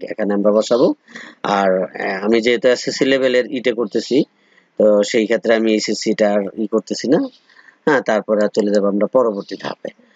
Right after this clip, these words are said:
পরবর্তী ধাপে গিয়ে এখানে দেখুন রেজুলেশন, রেজুলেশন এখানে আমরা ক্লিক দেব। ক্লিক দেওয়ার পরে দেখুন কি আসে, এই যে এরকম আসবে। আসলে এখানে আমরা রেজুলেশনের তারিখ,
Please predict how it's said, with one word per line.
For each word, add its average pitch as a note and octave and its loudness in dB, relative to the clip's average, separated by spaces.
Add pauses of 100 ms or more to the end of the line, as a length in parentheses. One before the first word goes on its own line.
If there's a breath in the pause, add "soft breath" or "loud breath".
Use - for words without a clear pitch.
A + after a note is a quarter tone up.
(220 soft breath)
পরবর্তী C3+ 0
ধাপে B2 0
গিয়ে C3 2
এখানে B2+ 0
দেখুন B2 0
রেজুলেশন, A#2+ 2 (500 soft breath)
রেজুলেশন B2 2
এখানে A#2+ 2
আমরা A2+ 0
ক্লিক G#2+ -2
দেব। B2+ 2
ক্লিক A2+ -6
দেওয়ার A2+ 0
পরে A2 0
দেখুন A2 0
কি A2 0
আসে, G#2+ 2 (580 loud breath)
এই G#2 -2
যে A2+ 2
এরকম A#2 2
আসবে। A2 2
আসলে A#2 2
এখানে A2 0
আমরা A#2 4
রেজুলেশনের A2 -2
তারিখ, A#2 2